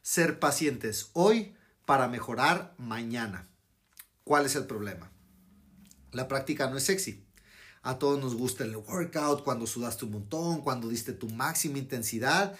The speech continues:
y cuando terminas en el suelo y estás ahí con todas las hormonas divertidas que se mueven después de que entrenas. A todos nos encanta eso.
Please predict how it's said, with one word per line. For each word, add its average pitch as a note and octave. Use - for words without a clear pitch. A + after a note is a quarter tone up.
y B2
cuando B2
terminas B2
en A#2
el A2
suelo B2
y A#2+
estás A2
ahí A#2+
con A#2
todas A#2+
las A2+
hormonas B2
divertidas B2+
que B2+
se B2
mueven A#2
después A2+
de A#2+
que A#2+
entrenas. F#2+
A -
todos G#3+
nos G#3
encanta C#3+
eso. B2